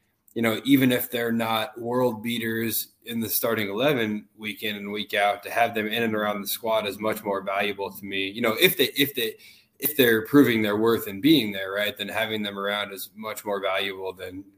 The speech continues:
than the small number of millions we would get for their services elsewhere. Um, and I think that's a huge part of probably why we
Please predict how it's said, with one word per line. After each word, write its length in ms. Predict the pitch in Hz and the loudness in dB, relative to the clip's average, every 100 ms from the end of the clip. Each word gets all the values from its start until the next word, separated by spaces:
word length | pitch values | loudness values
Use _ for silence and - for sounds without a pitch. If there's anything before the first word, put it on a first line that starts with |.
| - | -6
than 340 | 98 92 92 - _ _ _ | -4 -4 -8 -18 _ _ _
the 320 | 104 95 95 - - - - _ | -6 -4 -4 -8 -20 -20 -20 _
small 400 | - 127 107 107 | 0 4 6 6
number 320 | 104 101 101 | 4 2 0
of 100 | 95 | 0
millions 460 | 98 101 101 95 92 | 0 0 0 -2 -4
we 100 | 95 | -6
would 180 | 92 | -4
get 200 | 95 98 | -2 -2
for 120 | 98 92 | -2 -8
their 180 | 92 | -8
services 560 | 87 113 104 92 98 92 | -4 0 0 -2 -6 -4
elsewhere. 640 | 101 101 - 95 95 101 - | -2 -2 -4 -4 -4 -6 -6
Um, 420 | 117 107 101 92 - - - _ _ 117 | 0 4 4 2 -6 -18 -20 _ _ 2
and 100 | 120 | 4
I 80 | |
think 240 | 117 127 107 | 4 2 2
that's 200 | 110 107 | 0 0
a 60 | |
huge 340 | 90 113 113 - | -4 -2 -4 0
part 200 | 113 107 | 0 2
of 180 | 98 - | -2 -4
probably 360 | 113 110 107 | -2 0 0
why 480 | 101 98 104 107 104 - _ _ _ _ _ _ _ | -2 0 0 0 -4 -8 _ _ _ _ _ _ _
we 560 | 101 107 104 104 104 | -2 0 2 0 -2